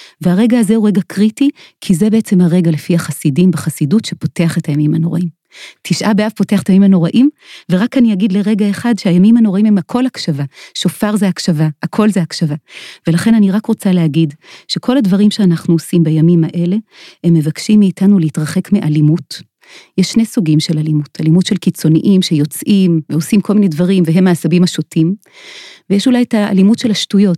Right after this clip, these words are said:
של ל-, להתעלם, להיות אלימים, להיות אדישים. ואני רוצה להגיד שגם זה סוג של אלימות. ובימים האלה של אש, ושל דאגה, ושל טמפרטורות בעולם, שבספרד ופורטוגל אלף שש מאות אנשים מתו מחום.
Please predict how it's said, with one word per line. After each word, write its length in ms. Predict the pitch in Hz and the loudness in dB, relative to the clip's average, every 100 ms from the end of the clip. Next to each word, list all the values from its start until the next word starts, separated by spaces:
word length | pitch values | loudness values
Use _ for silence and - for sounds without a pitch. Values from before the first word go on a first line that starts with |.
| - | -2
של 160 | - 190 208 - | -4 -2 -4 -4
ל-, 220 | 233 247 | 0 2
להתעלם, 580 | 262 - 285 277 208 156 - | 2 2 0 2 0 -2 -6
להיות 220 | 196 226 262 | -6 -4 0
אלימים, 400 | 240 240 220 170 | 2 4 2 -2
להיות 200 | 190 254 | -2 -2
אדישים. 480 | 180 - - 214 | -2 -4 -2 -2
ואני 460 | 151 - - _ 190 | -2 -6 -20 _ -2
רוצה 140 | 180 | 0
להגיד 200 | 233 220 | 0 -2
שגם 220 | 220 196 185 | -2 0 2
זה 180 | 196 | 0
סוג 260 | 214 - 147 | -2 -6 -8
של 200 | - 156 | -8 -8
אלימות. 400 | 156 156 156 - - - - _ 165 | -4 -4 -6 -14 -20 -20 -20 _ -2
ובימים 440 | 156 170 226 233 | 2 4 4 2
האלה 240 | 220 208 | 0 -2
של 220 | 214 180 175 208 | -2 -4 -2 -2
אש, 380 | 214 - - - _ - _ | -2 -4 -10 -12 _ -20 _
ושל 200 | 180 170 | -4 -2
דאגה, 460 | 139 165 160 175 180 180 - - - | 0 0 2 2 0 -2 -14 -8 -4
ושל 200 | - 165 | -2 -2
טמפרטורות 720 | 190 170 185 165 - 190 208 | 0 0 0 -2 0 0 0
בעולם, 420 | 170 170 165 160 165 - - | 0 2 2 0 -2 -10 -6
שבספרד 560 | - 165 - 190 185 190 | -4 -4 -4 -2 0 0
ופורטוגל 640 | 190 165 - 180 165 185 196 226 | 0 -2 -2 0 0 0 0 2
אלף 200 | 226 - | 0 -2
שש 340 | - 226 - | -2 -2 2
מאות 200 | 220 - | 0 2
אנשים 400 | 180 165 - 185 | 0 0 2 2
מתו 240 | 190 - | 2 2
מחום. 440 | 175 156 - 175 | 0 0 -2 0